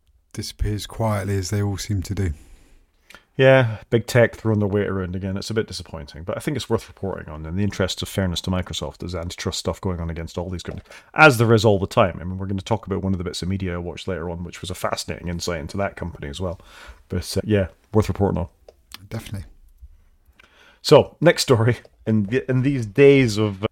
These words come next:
Speaker 2: big s-, big screen sports and streaming sports rights and all the rest of it, and with all the noise, we haven't talked about this at all, really. Major League Soccer in America and the Lionel Messi thing. And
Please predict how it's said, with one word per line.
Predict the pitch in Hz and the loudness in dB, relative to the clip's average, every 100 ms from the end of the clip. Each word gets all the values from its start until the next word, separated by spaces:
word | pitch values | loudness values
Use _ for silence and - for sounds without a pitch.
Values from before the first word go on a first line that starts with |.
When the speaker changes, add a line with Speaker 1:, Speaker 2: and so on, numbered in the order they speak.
| 90 | 4
Speaker 2:
big | 113 104 | 4 4
s-, | - | -4
big | - - - 127 | -8 -4 -2 0
screen | - - 123 117 | -4 -2 0 2
sports | - - 110 110 - 98 | 0 2 2 2 0 0
and | 98 | 0
streaming | - 117 110 101 | 2 6 6 4
sports | - 107 95 - | 2 0 0 0
rights | 104 - 98 | 0 -2 -6
and | |
all | 98 | -6
the | 95 | -4
rest | 98 101 - | -4 -4 -6
of | - | -8
it, | 90 | -6
and | 90 87 - - - - | -8 -10 -14 -20 -12 -4
with | 101 | -2
all | - 127 127 | 8 8 10
the | |
noise, | 110 107 98 98 | 8 6 6 4
we | 135 | 2
haven't | 110 113 | 2 4
talked | 120 117 | 4 2
about | 90 | -6
this | 82 - | -8 -10
at | - | 0
all, | 113 98 | 0 0
really. | 82 78 - - | -4 -10 -12 -4
Major | 110 104 | -2 0
League | 104 98 | -4 -2
Soccer | - 107 - 101 | 2 2 2 -2
in | 92 | 0
America | 98 98 95 95 | 2 2 0 -2
and | 92 | -4
the | 90 | -2
Lionel | 95 98 92 | -2 -2 -2
Messi | 104 110 90 | -2 -2 -6
thing. | - 85 101 _ _ - _ _ | -10 -14 -16 _ _ -20 _ _
And | 110 110 | -4 -4